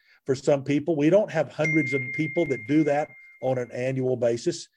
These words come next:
But I'm just, I promise you, if you can focus on the basics, you'll be able to do that. Now, what am I talking about? Well, uh, get back to just calling and, uh, prospecting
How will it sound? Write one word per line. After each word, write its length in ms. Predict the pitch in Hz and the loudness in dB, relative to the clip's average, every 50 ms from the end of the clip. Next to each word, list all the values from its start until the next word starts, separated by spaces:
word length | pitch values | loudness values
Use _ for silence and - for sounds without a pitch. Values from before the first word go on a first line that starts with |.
| _ _ _ _ _ _ | _ _ _ _ _ _
But 160 | 143 151 147 - 151 | -2 -2 -2 0 -2
I'm 180 | 156 170 180 | -4 -4 0
just, 260 | 156 190 170 - - _ _ _ _ _ - _ _ | 2 0 0 0 -4 _ _ _ _ _ -20 _ _
I 100 | - 139 | -4 -4
promise 520 | 135 - 165 185 208 220 - 165 160 - - | -4 -2 0 0 0 2 0 -2 -2 -2 -4
you, 120 | 143 143 | -4 -4
if 200 | 135 135 135 135 | -2 -4 -4 -2
you 120 | 170 220 226 | -2 -4 0
can 180 | 220 175 139 | 0 0 0
focus 480 | - - 165 190 196 - 196 170 - 180 | 2 4 4 4 6 4 0 -2 0 -2
on 140 | 180 180 175 | -4 -2 -2
the 40 | |
basics, 760 | 165 151 175 - - - - 113 - - - - - - - _ _ _ _ _ _ - | 0 2 4 2 2 2 -2 -14 -14 -16 -20 -20 -20 -20 -20 _ _ _ _ _ _ -2
you'll 200 | - 143 156 170 | 2 4 4 4
be 160 | 139 170 170 | 4 4 6
able 300 | 170 170 175 160 165 156 - | 6 6 6 6 4 0 0
to 140 | - 151 | 0 -4
do 240 | 139 135 165 180 190 | 0 4 6 6 6
that. 180 | 156 127 123 127 | 4 2 0 0
Now, 120 | 131 127 | -2 -2
what 140 | 123 147 156 | 0 0 0
am 80 | 156 156 | 0 0
I 60 | 147 | -2
talking 400 | - - 165 170 165 - 165 151 | -2 -2 -4 -4 -2 -4 -6 -8
about? 420 | 143 131 123 117 110 107 110 110 | -4 -4 -2 -2 -2 -4 -4 -2
Well, 320 | 117 120 127 139 143 - _ _ _ _ _ _ - | 0 2 2 2 0 -2 _ _ _ _ _ _ -6
uh, 340 | 127 127 127 123 123 120 117 - - - _ _ _ - 127 127 120 | -2 0 2 4 4 2 0 -2 -8 -20 _ _ _ -20 -18 -10 0
get 240 | 113 165 185 160 151 | 0 0 0 2 0
back 220 | 185 185 175 175 | 0 0 0 -2
to 80 | - 143 | -4 -2
just 260 | 131 175 156 - - | -2 -2 -2 -4 -10
calling 580 | - - 170 180 185 185 165 123 107 95 - _ _ _ _ _ _ - | -6 -2 2 4 4 4 4 2 0 -4 -14 _ _ _ _ _ _ -4
and, 340 | 139 135 131 131 127 127 127 | -2 0 0 0 0 0 0
uh, 140 | 123 120 117 - _ _ | 0 0 0 -2 _ _
prospecting 880 | - 170 185 185 180 - - - 143 117 110 - - 127 123 131 131 | -4 -2 -2 -2 -2 -4 -2 0 0 0 0 -2 -4 -4 -4 -4 -10